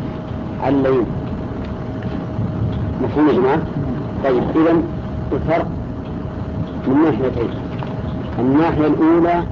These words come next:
من ناحية المعنى، والثانية من ناحية المتعلق. فالإرادة الكونية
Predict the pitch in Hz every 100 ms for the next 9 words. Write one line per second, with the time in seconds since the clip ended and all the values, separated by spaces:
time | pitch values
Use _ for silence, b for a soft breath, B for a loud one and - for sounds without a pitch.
0 | - - - - - - - 127 135 156
1 | 147 143 127 131 127 101 - - 117 -
2 | 147 156 165 147 139 151 139 147 131 139
3 | 135 131 135 135 117 113 - - - -
4 | - - - - - - - - - -
5 | - - - 143 135 139 147 156 165 143
6 | 113 - 127 127 135 139 151 160 165 165